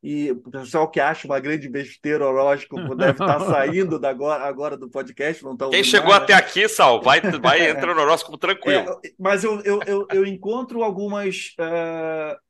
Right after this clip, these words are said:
Speaker 1: familiaridade com a, a, a, a, a escrita do Jim Morrison, dessa coisa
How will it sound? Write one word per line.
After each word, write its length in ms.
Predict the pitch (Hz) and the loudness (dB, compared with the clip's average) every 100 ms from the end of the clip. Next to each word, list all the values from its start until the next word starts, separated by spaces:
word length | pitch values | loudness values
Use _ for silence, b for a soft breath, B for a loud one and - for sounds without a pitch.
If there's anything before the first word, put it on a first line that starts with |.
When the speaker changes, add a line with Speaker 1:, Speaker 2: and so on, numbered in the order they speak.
| _ - | _ -4
Speaker 1:
familiaridade 1040 | 196 202 196 190 170 165 185 180 151 139 _ _ _ _ - | -2 0 0 0 0 2 2 -2 -10 -14 _ _ _ _ -4
com 240 | 175 175 | -2 0
a, 60 | 165 | -2
a, 220 | 151 147 | -2 -4
a, 360 | - 143 143 143 | -2 -4 -4 -6
a, 760 | 135 135 135 135 127 123 120 139 | -8 -6 -6 -6 -6 -8 -6 -6
a 20 | |
escrita 480 | - - 180 185 160 | -6 -6 -4 -2 -4
do 140 | 160 | -4
Jim 140 | 156 | -6
Morrison, 580 | 156 151 160 156 143 143 | -4 0 2 2 -2 -10
dessa 240 | 143 139 147 | -10 -10 -10
coisa 500 | 151 160 156 160 | -2 -2 0 0